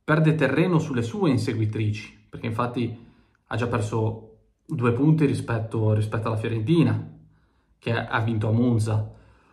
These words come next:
ehm, e vedremo cosa farà il Bologna, vedremo cosa fa-, farà il Napoli, l'Atalanta, la Roma, ehm, e la Salernitana perde due punti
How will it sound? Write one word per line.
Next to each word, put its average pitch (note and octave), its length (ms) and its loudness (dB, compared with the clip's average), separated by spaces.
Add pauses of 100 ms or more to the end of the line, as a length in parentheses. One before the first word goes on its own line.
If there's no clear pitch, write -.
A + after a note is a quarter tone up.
(120)
ehm, G#2+ 880 2
e - 80 -4
vedremo A#2 340 2
cosa A2 160 0
farà A2 160 2
il A2 40 2
Bologna, C#3 380 4
vedremo G#2+ 240 4
cosa G#2+ 260 4
fa-, A2 160 -6
farà A2 280 0
il G#2+ 60 4
Napoli, B2+ 640 2
l'Atalanta, A2+ 640 2
la A2 120 2
Roma, B2+ 540 0 (480)
ehm, G#2 920 0 (1200)
e - 80 -16
la C3+ 100 -6
Salernitana D#3 840 0
perde A2+ 420 -2
due E3+ 300 2
punti F#3 760 0